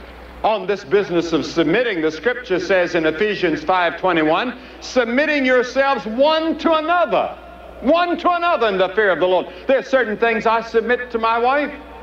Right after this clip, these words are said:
There are certain things she submits to me. Christ loved the church and gave himself for it.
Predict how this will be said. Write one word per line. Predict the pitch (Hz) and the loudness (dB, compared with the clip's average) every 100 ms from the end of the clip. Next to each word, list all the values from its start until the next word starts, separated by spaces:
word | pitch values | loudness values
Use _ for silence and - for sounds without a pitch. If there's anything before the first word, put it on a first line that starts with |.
| - - - - - - - - | -18 -18 -20 -20 -20 -20 -20 -8
There | 104 | -4
are | |
certain | 104 160 165 147 | 0 0 0 0
things | 170 165 | 0 -2
she | - 175 | -4 -8
submits | 170 170 175 190 - | -6 -6 -4 -6 -6
to | 190 | -4
me. | 202 233 123 - - - - - - - - - - - - - - - - - | -2 -4 -6 -12 -16 -18 -18 -18 -18 -18 -18 -18 -18 -18 -20 -20 -20 -20 -18 -10
Christ | - 208 190 - 175 | 0 0 0 -2 0
loved | 190 160 | 2 2
the | 170 | -2
church | 175 202 190 185 | 0 0 0 0
and | 160 | 2
gave | 190 185 | 2 2
himself | 185 180 196 180 175 | 0 -2 0 0 2
for | 196 190 | 2 2
it. | 143 | 0